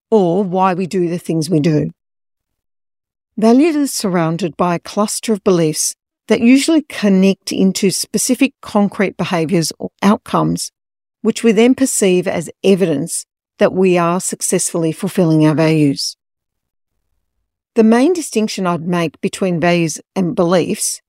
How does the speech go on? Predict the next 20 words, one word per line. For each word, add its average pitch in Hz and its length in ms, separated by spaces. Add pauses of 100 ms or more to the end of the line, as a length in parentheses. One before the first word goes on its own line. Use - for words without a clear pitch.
(100)
is 196 140
the 202 100
level 208 380
of 175 100
specificity. - 1160 (2250)
Values 247 540
are 190 160
more 180 340
general 185 520
than 147 220
beliefs. - 640 (1600)
This 302 200
means 180 280
we 196 100
can 208 140
hold 180 300
some 180 180
quite - 340
specific - 680
beliefs, - 640